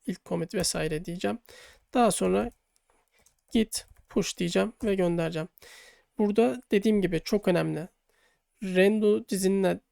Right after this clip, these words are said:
dönmeniz, rendo dizinin altındayken only A dizinini, only A nokta C değil, only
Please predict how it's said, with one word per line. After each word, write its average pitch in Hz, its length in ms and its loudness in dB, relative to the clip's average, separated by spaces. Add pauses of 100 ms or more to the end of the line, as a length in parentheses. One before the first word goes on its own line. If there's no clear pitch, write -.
(100)
dönmeniz, 175 640 0 (120)
rendo 185 300 0
dizinin 185 300 0
altındayken 185 920 0 (600)
only 196 400 6 (200)
A 190 340 4 (680)
dizinini, 175 560 0 (920)
only 175 320 4
A 170 100 0
nokta 170 320 -4
C 170 400 -6
değil, 156 220 -6 (260)
only 175 260 0